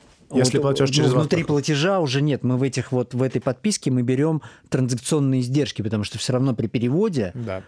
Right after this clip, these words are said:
Speaker 2: да, там они возникают, банковские, э, транзакционные издержки, да. А, а так да.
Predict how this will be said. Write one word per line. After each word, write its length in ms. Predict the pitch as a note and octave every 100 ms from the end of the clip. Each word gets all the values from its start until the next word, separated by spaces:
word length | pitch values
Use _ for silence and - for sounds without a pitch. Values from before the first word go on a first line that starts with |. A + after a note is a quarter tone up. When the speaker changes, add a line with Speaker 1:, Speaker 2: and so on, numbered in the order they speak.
| -
Speaker 2:
да, 220 | C3 D3+
там 240 | - B2
они 140 | A#2 B2+
возникают, 640 | B2 A#2+ A#2 C#3 A2+ F2+ -
банковские, 720 | G#2+ A2 B2+ B2 - A2 G2+
э, 600 | G2+ G2 G#2 G#2 G2+ G#2 G2+
транзакционные 640 | G#2 G#2+ A2 - A#2 A2
издержки, 400 | G2+ G#2+ - -
да. 220 | G#2+ A2 - - - - - - -
А, 500 | A2 A2 G#2+ A2+ C3
а 60 |
так 200 | A#2+ F#3
да. 300 | F#3 C#3+ F#2